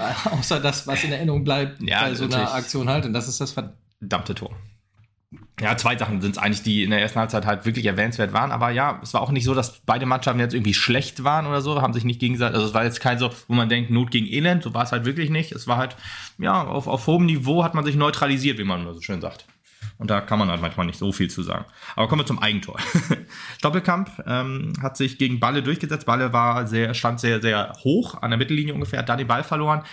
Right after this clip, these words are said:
Speaker 2: Dadurch war die rechte Sa-, äh, unsere rechte Seite und die linke Seite aus Duisburger Sicht sehr, sehr, ja, offen. Dann kam, äh, Blacher und Pepic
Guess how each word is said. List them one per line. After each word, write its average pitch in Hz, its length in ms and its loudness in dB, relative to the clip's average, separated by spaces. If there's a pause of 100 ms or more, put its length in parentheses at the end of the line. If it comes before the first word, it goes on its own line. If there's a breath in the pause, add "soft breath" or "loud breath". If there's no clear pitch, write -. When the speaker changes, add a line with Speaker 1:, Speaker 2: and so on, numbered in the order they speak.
(120)
Speaker 2:
Dadurch 117 240 0
war 113 120 2
die 113 100 0
rechte 117 280 -2
Sa-, 104 180 -2
äh, 98 360 -2
unsere 127 340 0
rechte 120 220 -2
Seite 120 420 0
und 101 200 -4
die 101 100 -2
linke 107 240 -2
Seite 107 340 -2
aus - 140 -8
Duisburger 139 380 -2
Sicht 127 180 -6 (380 loud breath)
sehr, 113 200 2
sehr, 110 420 0 (320)
ja, - 260 -6
offen. 190 480 0 (520 loud breath)
Dann 120 360 0
kam, 120 540 0
äh, 110 200 2
Blacher 131 440 0
und 117 140 -2
Pepic 175 500 0